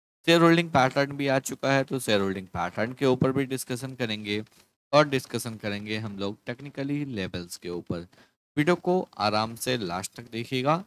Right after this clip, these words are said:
जिससे कि आपको सभी points बिल्कुल अच्छे से clear हो जाए। महिंद्रा लॉजिस्टिक के share में अगर देखेंगे, stock आज पॉइंट फ़ाइव परसेंट की तेजी के साथ आपको close हुआ है। फ़ोर हंड्रेड एंड नाइंटी के level पे stock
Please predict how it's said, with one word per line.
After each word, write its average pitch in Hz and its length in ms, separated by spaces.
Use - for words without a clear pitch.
जिससे 117 260
कि 123 220
आपको 113 420
सभी 147 360
points 98 460
बिल्कुल 101 380
अच्छे 87 240
से 113 160
clear 98 380
हो 87 120
जाए। 85 180
महिंद्रा 180 320
लॉजिस्टिक 160 500
के 175 120
share 151 240
में 147 140
अगर 147 140
देखेंगे, 135 540
stock 107 400
आज 104 200
पॉइंट 104 580
फ़ाइव - 460
परसेंट 135 340
की 139 80
तेजी 120 300
के 123 120
साथ 117 260
आपको 110 280
close 113 400
हुआ 117 180
है। 127 140
फ़ोर 165 360
हंड्रेड 113 300
एंड 120 160
नाइंटी 98 400
के 110 100
level 95 260
पे 117 180
stock 87 300